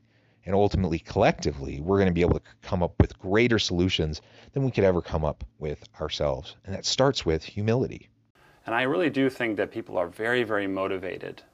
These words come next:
Speaker 2: by leaders who they view as humble. Um, I think it's a, it's an inspiring, uh, attribute. You wanna work for someone like that, and more importantly, you model that for people that work for you.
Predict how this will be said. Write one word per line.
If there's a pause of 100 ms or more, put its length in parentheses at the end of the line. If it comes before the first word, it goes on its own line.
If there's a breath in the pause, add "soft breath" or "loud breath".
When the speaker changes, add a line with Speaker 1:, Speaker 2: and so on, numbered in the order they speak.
(120)
Speaker 2:
by
leaders
who
they
view
as
humble. (540 soft breath)
Um,
I
think
it's
a, (440)
it's
an
inspiring, (320)
uh,
attribute.
You
wanna
work
for
someone
like
that,
and
more
importantly,
you
model
that
for
people
that
work
for
you.